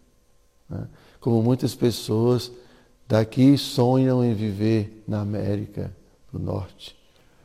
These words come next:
ou na Europa, aquela coisa, né? Porque ouvem que é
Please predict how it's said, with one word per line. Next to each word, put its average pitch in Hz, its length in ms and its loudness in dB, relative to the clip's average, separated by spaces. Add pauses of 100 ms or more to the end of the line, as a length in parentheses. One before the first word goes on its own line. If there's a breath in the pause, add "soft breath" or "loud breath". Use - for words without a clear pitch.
(220 soft breath)
ou 95 220 -2
na 98 120 -6
Europa, 92 640 -8
aquela 95 340 -12
coisa, 104 380 -8
né? 131 220 -6 (680 soft breath)
Porque 139 680 0 (260)
ouvem 123 640 4
que - 240 -2
é 104 340 0